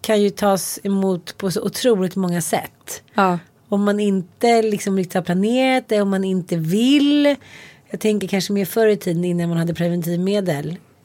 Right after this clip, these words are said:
Speaker 2: Så kanske
Speaker 1: Eh.
Speaker 2: det var inte alltid så här super convenient.
Speaker 1: Nej, och det kanske var så här, nej men gud, det här är skillnaden på liksom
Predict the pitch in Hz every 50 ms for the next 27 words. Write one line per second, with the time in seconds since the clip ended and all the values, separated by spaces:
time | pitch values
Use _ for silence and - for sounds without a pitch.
0 | _ - - - 180 165 165 208 175 156 151 175 175 170 165 170 170 165 - -
1 | - - - 196 170 - - 175 175 170 151 - - - 220 202 - - 151 139
2 | - - - 175 156 151 - - 170 165 151 147 - - - - - - 170 165
3 | 180 208 220 208 170 135 120 107 - - - 247 254 277 285 302 320 339 415 -
4 | - 233 240 214 240 269 - - 262 254 240 - 262 254 254 247 226 214 - 226
5 | 214 208 208 202 196 196 196 190 - - 214 214 226 226 220 220 208 202 247 220
6 | 185 180 190 202 196 202 196 - - 220 202 196 190 190 185 185 180 170 - -
7 | 190 175 175 170 - - 190 175 170 165 165 165 165 165